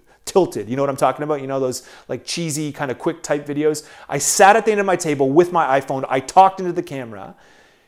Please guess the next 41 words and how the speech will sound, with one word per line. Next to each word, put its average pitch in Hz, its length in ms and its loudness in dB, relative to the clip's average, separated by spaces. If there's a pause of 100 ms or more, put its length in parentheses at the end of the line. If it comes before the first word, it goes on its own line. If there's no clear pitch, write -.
(300)
and 185 360 4 (1000)
lots 160 500 4
of 190 140 -4
people 220 320 -2
in 147 180 -4
my 185 240 4
life 139 400 4
actually 147 380 -2
watched. 123 680 0 (120)
It - 60 -4
was 160 100 -2
crazy. 208 440 0
I 127 60 -2
had 175 120 -2
people 202 240 -4
texting 202 320 -4
me 160 80 -8
all 147 100 -2
day, 214 280 4
f-, - 420 -18
hockey 196 380 -2
friends, 190 320 -2
all 175 120 6
that 170 120 0
kind 170 120 -6
of 151 60 -4
stuff. 160 180 -4
There 175 80 2
was 170 120 0
kind 254 260 -6
of 269 80 -2
this 185 140 -4
buzz 135 680 2 (200)
around 147 380 0
the 156 60 -4
fact 147 360 0
that 131 120 -6
everything 160 440 -4
had 139 160 -8
gone 131 240 -2
online, 120 560 -4